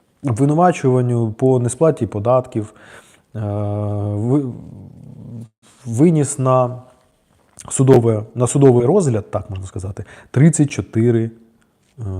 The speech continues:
справи. Кожна справа по чотири роки, прикиньте.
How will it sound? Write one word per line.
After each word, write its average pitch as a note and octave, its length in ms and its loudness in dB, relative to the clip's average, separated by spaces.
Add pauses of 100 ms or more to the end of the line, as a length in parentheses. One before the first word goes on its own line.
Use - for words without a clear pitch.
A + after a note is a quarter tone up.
(140)
справи. G2 500 -6 (480)
Кожна C3 340 6
справа C3 380 4
по G#2+ 120 -2
чотири A2+ 400 0
роки, G#2 320 -6 (320)
прикиньте. G2+ 480 -6